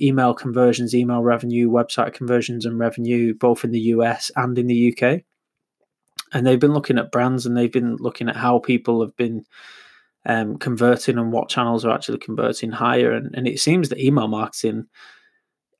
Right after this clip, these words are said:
has, is having a bit of an Indian summer with this one, because we, you know, it's, I've always said that email marketing, it was one of my first jobs when I first started out in this industry.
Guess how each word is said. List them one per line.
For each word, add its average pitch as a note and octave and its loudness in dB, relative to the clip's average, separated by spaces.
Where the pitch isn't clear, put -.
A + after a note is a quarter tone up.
has, B2+ 2
is B2 0
having B2 0
a A#2+ 2
bit B2 2
of B2+ -2
an B2 0
Indian A#2+ 2
summer D3 2
with A2+ 2
this - -4
one, A2+ -4
because A#2 -2
we, C3+ 4
you C#3+ -2
know, A#2 0
it's, - -4
I've C#3+ 2
always F3+ 4
said D3 0
that - -2
email B2 0
marketing, B2 -4
it A#2 -8
was D3 0
one B2 0
of A#2 -4
my A2+ -4
first A2 -4
jobs B2 -2
when A#2 -4
I A2+ -8
first B2 -4
started A#2+ -2
out A#2+ -2
in A#2+ -6
this A#2 -6
industry. B2+ -2